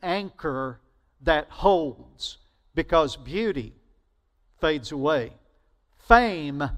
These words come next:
is not real. It really isn't. Fortune is fleeting. Once you count on it, it melts away.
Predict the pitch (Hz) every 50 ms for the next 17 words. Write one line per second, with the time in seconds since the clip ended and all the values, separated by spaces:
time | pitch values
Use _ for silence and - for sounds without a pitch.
0 | - - _ _ _ _ - 226 226 214 190 - - - 175 180 190 196 185 170
1 | 156 156 160 - - - _ _ _ - 143 143 160 170 185 180 170 156 143 123
2 | 117 117 - - _ _ _ _ _ _ _ _ _ _ _ _ _ _ _ _
3 | _ - - 180 190 180 175 175 160 147 135 131 123 120 - - 123 123 _ _
4 | - - _ _ _ _ _ _ _ _ _ _ _ _ _ _ _ _ _ _
5 | _ - - 254 294 285 269 247 - - 196 160 135 117 113 107 - _ _ _
6 | _ _ _ _ _ _ - - 185 175 - - - _ _ _ - 202 196 233
7 | 247 247 226 180 180 156 127 117 117 117 113 - _ _ _ _ _ _ _ _
8 | _ 156 170 214 214 - - 196 190 180 - - - - - 247 247 240 220 185
9 | 170 151 131 127 127 - - - - _ _ _ _ - 180 170 - - 139 131
10 | 135 143 160 170 175 170 165 - _ - - - - _ - 156 151 151 143 135
11 | 127 120 110 113 110